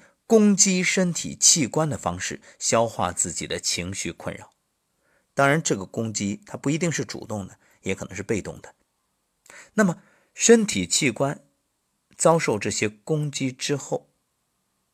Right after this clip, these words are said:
谁最倒霉？据统计啊，最受伤害或者说最容易被情绪当做一个出口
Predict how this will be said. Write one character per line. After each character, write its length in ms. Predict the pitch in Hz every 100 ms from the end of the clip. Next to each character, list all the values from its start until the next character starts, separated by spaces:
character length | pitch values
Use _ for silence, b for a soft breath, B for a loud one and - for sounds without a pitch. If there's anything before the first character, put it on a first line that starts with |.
| _ _ _ _ _ _ _ _ _ -
谁 200 | - 113
最 120 | 117
倒 160 | 101 90 -
霉？ 140 | - _ _ _ _ _ _ _ _ _ _ _ b b b
据 140 | -
统 320 | 190 - - -
计 180 | - 92
啊， 180 | - _ _ _ _ _ _ _ _ _ _ _ _ _ _ _ _
最 280 | - 226 165
受 220 | - 151
伤 260 | - 135 131
害 300 | - - _ _
或 220 | _ 147
者 100 | 113
说 180 | 107 123 -
最 420 | - 240 160 110
容 400 | 90 87 82 160
易 280 | 220 - _ _ -
被 280 | 117 92 -
情 540 | - - 92 98 185
绪 400 | 214 - 185 - _ _
当 220 | - 107 110
做 200 | 90 87
一 160 | 90
个 540 | 90 80 78 50 - - _ _
出 300 | - - 220
口 300 | 214 - -